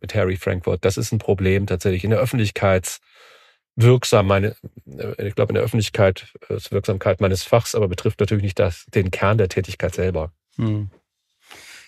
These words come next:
Speaker 2: Ich habe noch einen Punkt. Man kann ja sagen, dass, dass, dass die, eine, eine Pointe ist, äh, dass in, in deinem Buch, äh, dem, die Kritik der Digitalisierung,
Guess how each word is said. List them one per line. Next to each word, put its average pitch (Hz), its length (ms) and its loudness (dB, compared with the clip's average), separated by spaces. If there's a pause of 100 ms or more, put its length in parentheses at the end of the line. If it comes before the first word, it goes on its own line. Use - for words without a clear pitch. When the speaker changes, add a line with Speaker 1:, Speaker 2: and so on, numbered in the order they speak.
(140)
Speaker 2:
Ich - 80 -8
habe 151 100 0
noch 156 80 0
einen 151 240 0
Punkt. 190 600 -4
Man 147 260 -6
kann 139 160 -4
ja 139 100 0
sagen, 131 380 -2
dass, - 500 -4 (580)
dass, 120 260 -6
dass 120 220 -6
die, 131 180 -6
eine, 127 280 -2
eine 123 220 -2
Pointe 127 840 -2 (1160)
ist, - 420 -6
äh, 127 460 -2 (960)
dass - 320 -4
in, 147 220 -4
in 135 160 -4
deinem 120 300 -2
Buch, 147 400 -6 (640)
äh, 120 300 0
dem, 127 360 -4
die 117 120 -4
Kritik 139 260 -4
der 127 80 -2
Digitalisierung, 127 840 -4